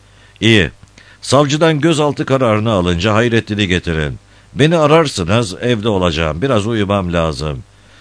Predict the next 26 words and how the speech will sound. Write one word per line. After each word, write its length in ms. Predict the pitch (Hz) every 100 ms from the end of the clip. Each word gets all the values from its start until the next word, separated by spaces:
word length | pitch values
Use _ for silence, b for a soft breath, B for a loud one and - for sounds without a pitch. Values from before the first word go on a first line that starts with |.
| b
Yarın 340 | - 87 92 107
sabah 400 | - 98 107 90
bu 100 | 110
mahkemeye 500 | 101 98 101 101 107
çıkarma 440 | - 107 104 95
işi 240 | 101 92 90
bitsin. 440 | 87 - 82 71 b b b
Akşam 380 | - 117 143 143
kızım 320 | 135 120 147
gelecek, 460 | 143 131 107 101 71
doğum 300 | 113 139 139
gününü 340 | 131 131 123
kutlayacağız." 880 | 131 123 113 107 92 90 87 80 69 - _ _ _ _ _ B B B B -
Bürodan 420 | 139 175 165 185
çıkacakken 640 | - 82 71 78 - 107
Harun 360 | 95 117 98 117
koluna 400 | 95 104 85 92
girip, 260 | 78 78 - b b b -
"Amirim, 460 | 69 92 127 107 64 64
Berna 360 | 104 120 147 151
nerede?" 400 | 113 98 90 80
diye 160 | 87
sordu. 460 | 82 85 82 87 101 b b b b b b
"Uludağ'da, 540 | - 196 214 143 85
sömestre 460 | 73 107 123 143 139
tatilinde." 800 | 110 98 82 85 85 73 76